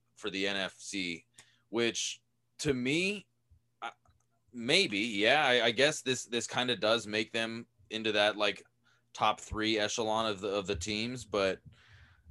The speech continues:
I, it, we talked about it a little bit last week before Stafford was traded. He's been hit more times, like, as far as, like, hurries, pressures,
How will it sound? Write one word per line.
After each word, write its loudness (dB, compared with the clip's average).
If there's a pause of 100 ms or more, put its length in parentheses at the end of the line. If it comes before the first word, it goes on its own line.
(280)
I, 2
it, -4 (320)
we 2
talked 4
about 4
it 4
a 2
little 2
bit 2
last 2
week -2
before -2
Stafford 0
was -6
traded. -2 (340)
He's 0
been 8
hit 4 (180)
more 6
times, 4
like, 4 (100)
as -2
far 10
as, 8
like, 6
hurries, 4
pressures, 4